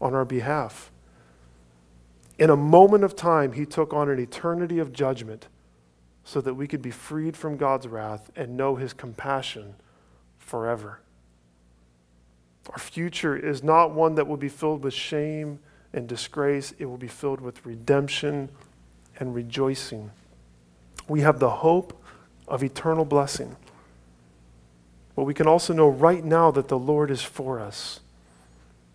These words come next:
There's a group called Mission House that I've been listening to a lot. They really help me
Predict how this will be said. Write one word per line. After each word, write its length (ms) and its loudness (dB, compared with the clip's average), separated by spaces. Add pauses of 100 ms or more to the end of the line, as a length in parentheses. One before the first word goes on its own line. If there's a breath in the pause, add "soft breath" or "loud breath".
(880)
There's 180 -2
a 40 -6
group 220 -2
called 240 4
Mission 260 2
House 500 0 (480 loud breath)
that 100 4
I've 180 6
been 180 0
listening 400 4
to 160 2
a 40 6
lot. 420 4
They 100 -4
really 260 2
help 180 0
me 180 -8